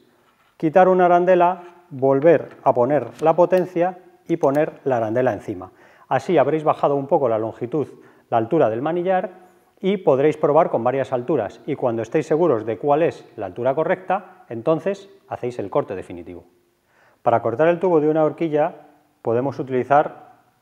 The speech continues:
un cortatubos, pero es algo que no recomendamos especialmente porque corta por presión. Un tubo de aluminio puede llegar a bocardarlo y en los de carbono ni se os ocurra utilizarlo porque podéis reventarlo.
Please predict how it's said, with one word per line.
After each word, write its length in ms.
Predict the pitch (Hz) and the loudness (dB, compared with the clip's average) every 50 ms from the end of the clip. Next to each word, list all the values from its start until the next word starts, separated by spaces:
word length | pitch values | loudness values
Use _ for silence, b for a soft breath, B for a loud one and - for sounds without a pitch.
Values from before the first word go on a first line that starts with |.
| _ _ _ _ _ _ | _ _ _ _ _ _
un 140 | - 147 135 | -10 -8 -4
cortatubos, 600 | 139 120 110 120 113 117 185 175 139 104 92 - | -4 -4 -4 -4 -4 -4 -2 -2 -2 -4 -4 -8
pero 180 | - 123 127 127 | -8 -6 -6 -4
es 100 | - 156 | -4 -2
algo 220 | 160 165 156 135 | 0 0 0 0
que 100 | - 120 | -2 -6
no 180 | 120 139 165 175 | -4 -4 -4 -2
recomendamos 680 | 170 160 - 151 135 127 123 123 139 143 135 113 - | -2 -2 -2 -4 -6 -4 -6 -6 -6 -6 -6 -8 -12
especialmente 640 | 117 - 123 113 - 120 110 104 104 101 98 95 98 | -14 -12 -12 -10 -8 -8 -8 -8 -8 -12 -12 -14 -14
porque 260 | 92 - 101 98 104 - | -14 -14 -14 -14 -12 -10
corta 420 | - 143 143 - 175 160 - - | -10 -10 -8 -8 -10 -10 -10 -10
por 180 | - 113 101 87 | -10 -8 -8 -8
presión. 520 | - - 92 87 - 123 120 107 95 90 b b b b b b b b b | -10 -12 -14 -12 -8 -6 -6 -6 -6 -10 b b b b b b b b b
Un 140 | 151 156 156 | -8 -8 -6
tubo 200 | - 180 165 160 | -4 0 0 2
de 80 | 156 147 | 2 2
aluminio 480 | 135 135 135 151 156 160 170 180 170 | 0 0 -2 -2 -4 -4 -4 -6 -6
puede 280 | 175 - 139 127 127 131 | -6 -4 -2 -2 -2 -2
llegar 240 | 123 117 127 135 143 | -2 -2 -2 -2 -2
a 60 | 131 | -2
bocardarlo 640 | 117 104 95 104 95 98 110 117 104 98 92 - b b b b b b b - | -2 -4 -6 -8 -8 -6 -6 -6 -6 -8 -14 -14 b b b b b b b -12
y 140 | 151 127 120 | -6 -6 -6
en 120 | 113 107 | -4 -4
los 140 | 107 104 101 | -6 -6 -6
de 100 | 110 101 | -6 -6
carbono 480 | 110 107 110 117 135 147 175 202 - - - | -6 -6 -4 -4 -4 -4 -4 -6 -8 -10 -10
ni 240 | 131 123 123 117 | -10 -8 -8 -8
se 140 | 110 - 117 | -6 -6 -6
os 120 | 110 98 104 | -6 -6 -6
ocurra 300 | 104 101 117 127 147 165 | -6 -4 -2 0 0 0
utilizarlo 600 | 170 147 123 110 101 - 170 180 165 117 98 - | -2 -2 -4 -6 -4 -4 -4 -4 -4 -6 -6 -6
porque 240 | - 104 95 104 92 | -10 -12 -12 -10 -10
podéis 280 | 101 101 104 113 123 | -8 -8 -6 -6 -6
reventarlo. 540 | 131 143 127 104 95 92 101 95 87 82 98 | -6 -6 -6 -8 -8 -10 -12 -12 -12 -14 -20